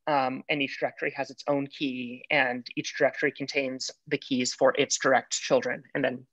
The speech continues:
you know, recursively you can get, uh, so if you have access to, in fact, that's the next slide. If you have access to, say, this, uh, orange section,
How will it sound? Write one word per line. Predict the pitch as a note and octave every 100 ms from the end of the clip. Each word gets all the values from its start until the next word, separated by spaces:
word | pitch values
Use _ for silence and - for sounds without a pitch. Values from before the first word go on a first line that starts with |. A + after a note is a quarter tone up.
| _
you | E3+
know, | B2
recursively | B2+ - A#2+ - B2+ B2
you | B2
can | A#2+ -
get, | - - - - - -
uh, | C#3+ -
so | -
if | D#3
you |
have | D3
access | - C#3+ - D3
to, | - C#3+ C3 C3+ C3
in | -
fact, | -
that's | - -
the | -
next | G3 -
slide. | - - - - - - - - -
If | -
you | E3+
have | D#3+ - -
access | E3 D3+ D#3+ -
to, | - C#3
say, | C3+ E3 C#3+ C3+ B2+ B2
this, | C3+ C3+ C3 - - - -
uh, | - C3 B2 A#2+ A#2 _ _ _ _ _ _ _ _ _
orange | D#3 D3 C3+ D3 D3 - - -
section, | - E3+ - F#3+ G#3